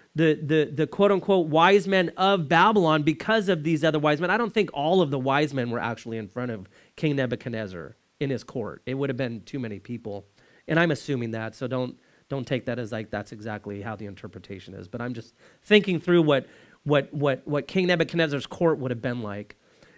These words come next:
Um, and so this decree went out. And so the king, he had, he had very, like I said, he had very, very bad anger issues. Um, y-, we will continue to see that later on. This didn't change until,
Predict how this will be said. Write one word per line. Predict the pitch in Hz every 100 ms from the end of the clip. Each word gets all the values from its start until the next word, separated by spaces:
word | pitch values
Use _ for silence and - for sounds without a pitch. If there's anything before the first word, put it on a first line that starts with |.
| -
Um, | 127 120 117 117 - -
and | 165
so | 185 220
this | 202
decree | 196 - 208
went | 190 170
out. | 143
And | 143
so | 208
the | 190 180
king, | 233 240 247 - -
he | 214
had, | 214 -
he | 165
had | 196 151 147 -
very, | 139 131 196 226 240 220
like | 180 180
I | 185
said, | - 180
he | 151
had | 165 135
very, | 156 202
very | 208 185 185
bad | 123 143 160 170
anger | 156 147
issues. | 139 143 135 131 - _ _ -
Um, | - 131 120 120 117 - _ -
y-, | - - 180 160 160 -
we | 147 151 170 151 156
will | 147
continue | - 156 208 220
to | 170
see | - 180
that | 175 156 143
later | 160 160
on. | 143 135 131 131 - - -
This | - 147 180 175
didn't | 147 208 226
change | - 196 208 208 151
until, | 151 - 190 180 175 156